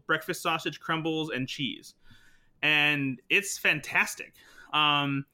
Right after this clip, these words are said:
I, I've seen breakfast pizza like this where they also put scrambled eggs on it, and this one they didn't, didn't have that, um, in, in there. I imagine maybe it's harder to have frozen scrambled eggs on top of pizza like that, but you can add it on if you want to. It even says in the box, but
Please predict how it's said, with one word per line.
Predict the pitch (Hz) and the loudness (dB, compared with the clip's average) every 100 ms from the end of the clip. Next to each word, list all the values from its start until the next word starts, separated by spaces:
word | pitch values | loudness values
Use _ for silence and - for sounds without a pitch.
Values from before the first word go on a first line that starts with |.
| _ _ _ - | _ _ _ 0
I, | 156 156 | 2 2
I've | 165 | 0
seen | 254 247 | 0 2
breakfast | 208 208 208 | 2 0 -2
pizza | 214 190 | -2 0
like | 170 151 | 0 2
this | 180 | 0
where | 165 | 2
they | 151 | 2
also | 139 147 143 | 2 0 0
put | 151 156 147 - | 0 0 -2 -4
scrambled | - 147 127 123 | -2 0 0 0
eggs | 139 143 | -2 0
on | 160 175 | 0 2
it, | 185 | 0
and | 107 143 | 0 -2
this | 147 | -2
one | 160 147 | 0 0
they | 139 139 | 2 0
didn't, | 117 131 143 147 - - | -2 -4 -2 -4 -8 -8
didn't | 139 139 | -4 -2
have | 139 139 135 | 0 0 2
that, | 147 139 139 - | 0 0 -2 -4
um, | 135 123 117 113 113 _ _ | -2 0 -2 -6 -10 _ _
in, | 147 143 | -4 -4
in | - 147 | -2 -2
there. | 151 147 | 2 0
I | |
imagine | 127 131 127 135 127 | 0 0 -2 -2 -4
maybe | 113 131 123 | -4 -2 -4
it's | - | -4
harder | 139 131 127 | -2 -2 -2
to | 131 123 - | -6 -10 -4
have | 131 123 | -4 -4
frozen | - 127 135 135 | -4 -4 -2 -4
scrambled | 143 135 131 | -4 -4 0
eggs | 131 131 | 0 -2
on | 131 | -4
top | 135 131 | -6 -8
of | 120 | -8
pizza | 143 143 | -8 -4
like | 143 143 | -4 -2
that, | 147 156 - - - - | -2 -4 -12 -20 -14 -6
but | 165 | -2
you | 233 | 0
can | 196 | 2
add | 165 190 | 6 6
it | 160 | 4
on | 143 | 2
if | 135 | 0
you | 143 | -2
want | 151 147 | 0 0
to. | |
It | 131 | 0
even | 143 135 | 0 -2
says | 139 | -4
in | 131 | -6
the | 123 | -2
box, | 139 127 - | 0 0 -2
but | 135 131 | -4 -4